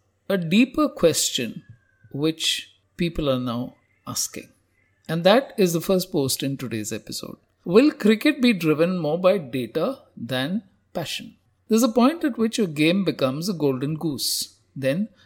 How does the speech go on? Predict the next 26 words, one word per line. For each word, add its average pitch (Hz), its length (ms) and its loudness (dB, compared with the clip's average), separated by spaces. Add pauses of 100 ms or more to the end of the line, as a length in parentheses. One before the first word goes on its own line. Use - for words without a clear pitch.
(100)
the 196 100 0
transformation 208 840 4
happens - 600 -4 (240)
because 147 580 -2
there's 151 220 0
just 202 280 2
too 233 140 6
much 233 240 2
at 233 160 -4
stake. - 320 -4 (400)
Everything 285 440 2
from 220 240 2
keeping 220 380 2
the 202 140 4
audiences 180 680 2
involved 147 580 2 (120)
and 151 200 -4
T 185 120 0
V 233 140 4
rights 180 360 4
that 151 200 -4
seem 196 280 -2
to 196 100 -12
touch - 500 -6 (180)
stratospheres 170 1120 -2
in 170 160 -10